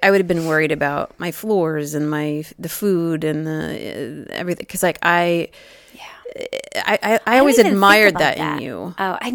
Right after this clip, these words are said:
Speaker 2: don't even think about that. That is
Speaker 1: But
Speaker 2: just
Speaker 1: it's still a good quality. It's
Speaker 2: Thank
Speaker 1: still,
Speaker 2: you. Thank
Speaker 1: like,
Speaker 2: you.
Speaker 1: you were a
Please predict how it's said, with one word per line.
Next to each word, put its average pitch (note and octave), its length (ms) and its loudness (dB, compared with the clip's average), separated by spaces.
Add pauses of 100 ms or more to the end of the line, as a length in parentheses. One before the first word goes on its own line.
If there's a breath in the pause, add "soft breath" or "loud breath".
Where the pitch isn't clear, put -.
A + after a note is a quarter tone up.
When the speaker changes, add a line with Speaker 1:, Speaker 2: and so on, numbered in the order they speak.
Speaker 2:
don't C4+ 260 6
even A#3+ 220 -4
think A3 160 -8
about F3+ 240 -4
that. F3 220 -10
That G3+ 220 2
is A3 60 -2
Speaker 1:
But - 140 6
Speaker 2:
just F#3+ 300 -2
Speaker 1:
it's A3 100 2
still A#3+ 400 2
a A3+ 60 4
good F#3 240 0
quality. D3+ 720 -4
It's C4 140 -2
Speaker 2:
Thank B3 100 0
Speaker 1:
still, F3+ 380 4
Speaker 2:
you. E3 120 -8
Thank G#3 220 -4
Speaker 1:
like, F3 160 -4
Speaker 2:
you. E3 120 -6
Speaker 1:
you F#3 180 0
were E3+ 200 2
a D3+ 380 -2